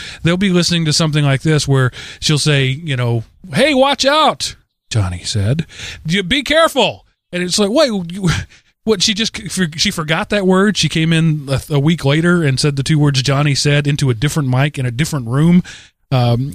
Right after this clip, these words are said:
and you just stuck it in there. So there were things like that all over. It was sloppy production. But anyway, all of that to say, the story was compelling enough that it, it kept me listening. But when I went to see the movie,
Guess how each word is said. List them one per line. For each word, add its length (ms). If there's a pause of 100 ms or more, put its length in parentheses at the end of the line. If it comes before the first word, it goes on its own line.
and 120
you 80
just 200
stuck 280
it 60
in 140
there. 200 (420)
So 100
there 120
were 80
things 260
like 160
that 180
all 140
over. 140
It 60
was 100
sloppy 360
production. 440
But 100
anyway, 420 (880)
all 300
of 60
that 240
to 80
say, 160
the 100
story 300
was 120
compelling 380
enough 360
that 140
it, 120
it 260
kept 180
me 120
listening. 360 (640)
But 300
when 180
I 80
went 260
to 240
see 200
the 100
movie, 480